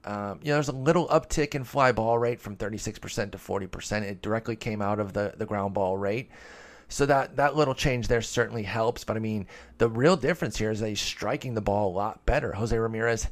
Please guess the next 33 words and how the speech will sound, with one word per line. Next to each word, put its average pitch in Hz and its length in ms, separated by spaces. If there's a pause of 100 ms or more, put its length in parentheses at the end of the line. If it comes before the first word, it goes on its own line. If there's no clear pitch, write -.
(240)
has 113 260
upped - 240
his 117 160
hard 117 240
contact 117 460
rate 107 160
from 101 140
twenty-seven 107 640
percent 110 360 (320)
to 139 100
thirty-six 110 720
percent. - 460 (340)
He 196 380 (180)
has 151 200
been 127 320 (280)
awesome. - 560 (460)
And 113 380 (100)
I 113 140 (100)
just 156 300
don't 139 180
know 127 160
that 120 140
he's, 113 220
that 113 180
he's 110 100
still 127 260
getting 117 280
his 110 100
proper 113 400
due, 127 480 (440)
um, 107 500
a-, 113 280
as 117 440